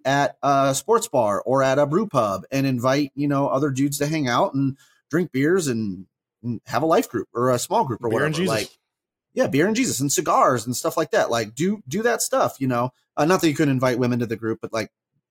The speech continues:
Speaker 1: anyway, it was like, "Yeah, start a group wherever you wanna go and go do that stuff." And so I knew,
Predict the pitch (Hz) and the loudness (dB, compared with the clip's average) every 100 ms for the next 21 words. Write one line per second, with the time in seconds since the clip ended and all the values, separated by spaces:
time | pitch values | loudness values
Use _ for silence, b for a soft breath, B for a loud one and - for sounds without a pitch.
0 | _ - 131 98 - B B B - 160 | _ -4 -2 -4 -8 B B B -4 0
1 | 151 156 294 101 107 - 117 170 147 285 | 2 4 4 2 -2 0 2 2 4 2
2 | 160 113 147 180 202 202 156 190 226 175 | 4 0 2 2 0 0 2 2 2 2
3 | 190 226 247 - 127 123 120 131 127 147 | 0 0 -2 0 -2 -2 0 2 2 2
4 | 135 165 175 | 4 4 2